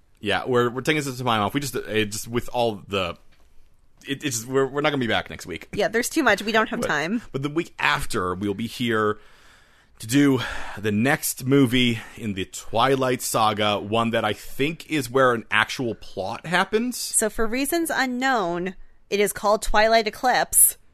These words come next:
Speaker 2: Twilight, Twilight New Moon, Twilight Eclipse.
Speaker 1: Yeah.
Speaker 2: We're watching it. Stuff should happen,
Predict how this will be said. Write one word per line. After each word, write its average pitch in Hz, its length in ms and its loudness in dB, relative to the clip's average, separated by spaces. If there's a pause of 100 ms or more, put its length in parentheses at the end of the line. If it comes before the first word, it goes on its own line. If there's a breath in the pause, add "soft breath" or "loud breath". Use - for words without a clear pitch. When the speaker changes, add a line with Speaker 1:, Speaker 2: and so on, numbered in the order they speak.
(180)
Speaker 2:
Twilight, 214 600 2 (360)
Twilight 196 560 4
New 214 160 -2
Moon, 175 480 -2 (360)
Twilight 180 540 2
Eclipse. - 640 -2
Speaker 1:
Yeah. 85 180 -6 (180)
Speaker 2:
We're 196 160 2
watching 190 400 0
it. 160 240 -4 (200 soft breath)
Stuff 269 320 0
should 285 280 -2
happen, 233 640 -2